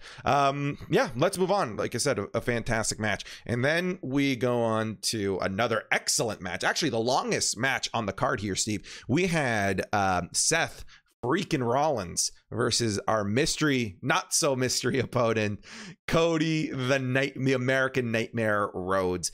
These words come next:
um, with, uh, Cody winning via pin-, pinfall. Um, I mean, le-, I mean, let's hear your thoughts. I mean, I, I, I see you kind of shaking your head. I know that this is a bit of a mixed bag. We both thought that the match was w-,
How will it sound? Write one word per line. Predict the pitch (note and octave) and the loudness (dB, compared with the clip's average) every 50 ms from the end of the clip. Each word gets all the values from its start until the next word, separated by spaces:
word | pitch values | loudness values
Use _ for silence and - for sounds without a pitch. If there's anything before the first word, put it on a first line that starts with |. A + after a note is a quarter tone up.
| - - - - | -8 -20 -10 -2
um, | - F#2 F#2+ F#2+ F#2+ F#2 F#2 F2+ F2+ F#2 - - | 0 2 4 4 4 2 2 0 -2 -6 -6 -8
with, | G2+ G#2 A2 G#2+ - - | -2 0 0 0 2 0
uh, | G#2+ G2 F#2+ | 2 2 2
Cody | F#2+ - B2+ A#2 A2+ G#2+ | 2 2 0 0 2 0
winning | G2+ G2+ G2 G2 F#2+ F#2+ F2 - - | 0 0 0 0 -2 -4 -8 -10 -4
via | F#2 G2 F2+ F2+ F2+ | -2 0 0 0 -2
pin-, | - - G2 G2 - _ _ | -2 -4 -6 -6 -6 _ _
pinfall. | - C3 A2 G2 - G#2+ F#2+ F#2 F2+ - - - - - - | -2 -2 -2 0 0 2 2 2 0 -2 -6 -20 -20 -20 -8
Um, | - E2+ F#2 F2+ F2+ F2+ F2+ F2+ F2 F2 E2+ E2+ E2+ E2+ E2+ E2 E2 D#2+ _ _ _ _ _ _ _ _ _ _ _ _ _ - | -2 0 0 2 2 2 2 0 0 -2 -4 -6 -6 -6 -6 -8 -8 -10 _ _ _ _ _ _ _ _ _ _ _ _ _ -2
I | C#3+ | 0
mean, | D#3+ D#3 D#3 D3+ D3 D3 C#3 | 2 2 2 2 0 -2 -2
le-, | - D#3 D#3+ - - - - B2+ | 0 -2 -2 -2 -4 -18 -6 -2
I | - F3+ | 0 2
mean, | F3+ F3 | 4 2
let's | F#3 F#3+ - | 2 2 2
hear | A#3+ A#3 | 2 4
your | G#3 G#3+ G3+ | 4 2 0
thoughts. | - - - - - A#2 | 0 -4 -6 -4 -4 -2
I | |
mean, | G#2 G#2+ A2 A2 | -2 0 0 0
I, | A2 - | 0 0
I, | - A#2 A2+ - - | 2 0 0 2 2
I | A2+ A#2 | 0 2
see | A2 - - C#3 C3+ C3 | 2 0 0 2 2 2
you | C3 B2+ B2 | 2 0 0
kind | - - - A2 G#2+ | 0 -2 -2 -2 -2
of | G2+ - | -2 0
shaking | - C3 A#2 G#2+ - G#2+ | 0 0 0 0 -2 -4
your | G2+ F#2 F2 | -4 -4 -2
head. | G2 B2 C3 B2+ B2 B2 B2 A#2+ A#2 G#2+ - - - - - - | 0 2 2 4 4 2 2 0 -2 -4 -10 -12 -20 -20 -10 -2
I | - A2+ B2 | 0 0 4
know | C3+ C#3+ C#3+ | 4 4 4
that | C3 C3+ C3 - - B2+ | 4 2 0 0 2 0
this | C#3+ C3+ - - | 0 2 2 0
is | B2 A2+ | 0 0
a | B2+ | 0
bit | A#2+ G2+ C3+ C3+ | 2 0 2 2
of | C3+ A2+ | 2 0
a | A#2+ | 0
mixed | A#2 A#2+ C3 B2 - - A2+ | 0 0 -2 -2 -2 -4 0
bag. | A2+ C3 B2+ B2+ B2+ B2+ B2 | 0 2 2 2 2 0 0
We | G#2 A2 C3 C3+ | 0 0 0 0
both | C3 A#2+ C3 B2+ B2 - | 2 2 0 0 2 0
thought | - A#2+ A#2 - | 0 0 0 -2
that | A2+ G2+ | -4 -6
the | G2+ | -4
match | G2+ G#2+ A2 G#2+ G#2+ - | -2 -2 -2 -2 -2 -2
was | G#2 G2 | -4 -6
w-, | G2+ G2+ F#2+ G#2+ | -6 -6 -6 -8